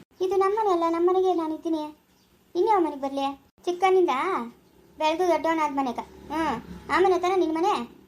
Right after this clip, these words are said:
ಇದ್ಯಾರ ಮನೆ? ನಿಮ್ಮ ಮಾವನವ್ರ ಮನೆ ತಾನೇ? ನಮ್ಮ ಮಾವನವ್ರ ಮನೆ ಹೆಂಗಾತೈತೆ ಚಿಕ್ಕಪ್ಪ? ಇದು ನಮ್ದು ಮನೆ, ನಮ್ಮ ಮಾವ ನಮ್ಗೆ ಕೊಟ್ಟಿರೋದು, ನಮ್ದಿದು ಮನೆ. ಲೇ, ಮನೆ ಅಳಿನಾಗೆ ಅವ್ರ ಕ-, ದುಡ್ಕೊಂಡು ಇಲ್ಲೇ ಬಿದ್ದಿದ್ಯಾ ನೀನು?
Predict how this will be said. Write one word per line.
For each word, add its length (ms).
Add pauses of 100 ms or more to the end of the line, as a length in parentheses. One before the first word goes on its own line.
(120)
ಇದ್ಯಾರ 260
ಮನೆ? 160
ನಿಮ್ಮ 180
ಮಾವನವ್ರ 320
ಮನೆ 100
ತಾನೇ? 260 (320)
ನಮ್ಮ 180
ಮಾವನವ್ರ 360
ಮನೆ 100
ಹೆಂಗಾತೈತೆ 520 (600)
ಚಿಕ್ಕಪ್ಪ? 240 (160)
ಇದು 120
ನಮ್ದು 300
ಮನೆ, 240 (760)
ನಮ್ಮ 140
ಮಾವ 120
ನಮ್ಗೆ 260
ಕೊಟ್ಟಿರೋದು, 560
ನಮ್ದಿದು 320
ಮನೆ. 260 (880)
ಲೇ, 160 (560)
ಮನೆ 300
ಅಳಿನಾಗೆ 440
ಅವ್ರ 180
ಕ-, 140
ದುಡ್ಕೊಂಡು 320
ಇಲ್ಲೇ 200
ಬಿದ್ದಿದ್ಯಾ 340
ನೀನು? 220